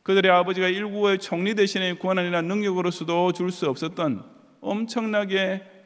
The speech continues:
귀중한 복이기 때문이었습니다. 신자 부모는 그 무엇보다도 바로 이 복을 자녀와 공유할 수 있어야 합니다. 우리 부모들은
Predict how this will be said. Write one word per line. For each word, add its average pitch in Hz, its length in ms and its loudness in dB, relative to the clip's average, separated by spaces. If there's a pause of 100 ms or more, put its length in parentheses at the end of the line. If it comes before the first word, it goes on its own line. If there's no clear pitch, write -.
귀중한 156 460 0
복이기 156 480 -2
때문이었습니다. 135 840 -2 (1900)
신자 147 360 2
부모는 147 380 2
그 160 100 0
무엇보다도 170 520 2
바로 160 200 2
이 196 100 -2
복을 208 460 2 (500)
자녀와 139 720 0
공유할 139 400 4
수 139 140 -4
있어야 131 300 -2
합니다. 101 360 -4 (1500)
우리 135 140 -2
부모들은 143 800 0